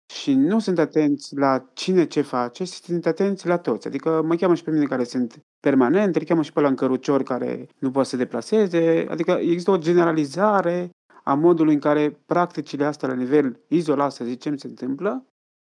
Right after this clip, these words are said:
și e posibil că, dacă nu le place de tine comisia, să-ți dea, na, o amânare sau un răspuns,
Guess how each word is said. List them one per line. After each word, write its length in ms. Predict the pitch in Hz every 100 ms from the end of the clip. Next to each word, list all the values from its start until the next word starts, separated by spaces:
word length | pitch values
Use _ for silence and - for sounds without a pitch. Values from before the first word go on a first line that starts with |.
| -
și 180 | - -
e 40 |
posibil 480 | 151 143 202 180 151
că, 300 | - 139 135
dacă 220 | 131 127 139
nu 360 | 175 175 131
le 180 | 120 123
place 280 | 135 143 139
de 80 | 123
tine 460 | 139 135 123 113 - _ -
comisia, 420 | 120 135 131 123 - _ _
să-ți 200 | - 220
dea, 320 | 262 262 254
na, 200 | - 156
o 120 | 127 196
amânare 520 | 208 160 196 233 180
sau 520 | 180 190 190 190 -
un 100 | -
răspuns, 460 | 180 180 196 190